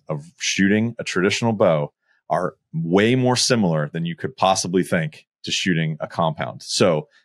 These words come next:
leverage all of that biomechanic muscle memory. Do not grab a bow. If you shoot your compound standing up vertically, nice and tall, nice and confident, with your head erect above your shoulder blades, coming into a nice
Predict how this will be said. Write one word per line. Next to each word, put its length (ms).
leverage 680
all 420
of 140
that 320
biomechanic 880
muscle 540
memory. 480
Do 160
not 240
grab 220
a 60
bow. 300
If 160
you 120
shoot 240
your 100
compound 720
standing 460
up 160
vertically, 640
nice 300
and 120
tall, 380
nice 300
and 120
confident, 580
with 160
your 100
head 200
erect 340
above 240
your 100
shoulder 360
blades, 400
coming 280
into 240
a 40
nice 440